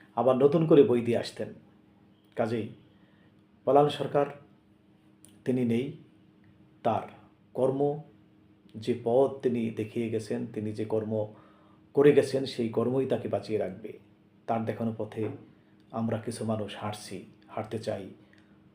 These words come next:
সারা জীবন। কাজেই পলান সরকার আমার ভীষণ প্রিয় একজন মানুষ,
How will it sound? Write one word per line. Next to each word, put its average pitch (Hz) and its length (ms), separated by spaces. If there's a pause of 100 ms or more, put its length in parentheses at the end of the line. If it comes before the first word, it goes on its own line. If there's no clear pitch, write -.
(200)
সারা 117 280
জীবন। 101 340 (1200)
কাজেই 104 300
পলান 110 200
সরকার 117 360 (520)
আমার 110 260 (1000)
ভীষণ 147 360
প্রিয় 143 220
একজন 131 200
মানুষ, 127 440